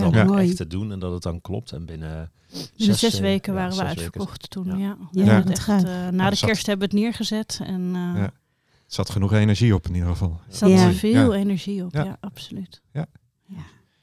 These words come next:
Speaker 4: Hey, en hoe zijn
Speaker 2: Leuk.
Speaker 4: jullie zelf in het, eh, systemische werk? Eh, want, eh, je hebt een opstelling gedaan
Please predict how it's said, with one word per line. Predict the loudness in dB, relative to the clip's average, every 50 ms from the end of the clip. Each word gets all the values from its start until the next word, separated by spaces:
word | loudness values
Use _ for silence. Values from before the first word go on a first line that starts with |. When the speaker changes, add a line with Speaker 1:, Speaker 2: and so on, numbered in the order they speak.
| _ _ _ _ _
Speaker 4:
Hey, | _ -4 0 2
en | 4
hoe | 6 6 6
zijn | 4 4 4
Speaker 2:
Leuk. | 4 4
Speaker 4:
jullie | 2 2 0
zelf | 0 -2 -2 -2 0
in | 0 0
het, | 0 -2 -2 -4
eh, | -4 -4
systemische | -4 -4 -8 -8 -6 -4 -4 -4 -4 -6 -8 -8 -8
werk? | -6 -6 -6 -6 -6 -8 -10
Eh, | -8 -8 -6 -4 -4 -6 -6 -8
want, | -8 -10 -10 -10 -12 -12 -8
eh, | -6 -4 -4 -4 -4
je | -2
hebt | -4 -4 -4
een | -4
opstelling | -6 -6 -6 -2 -2 0 0 0 0
gedaan | -2 -2 0 0 0 0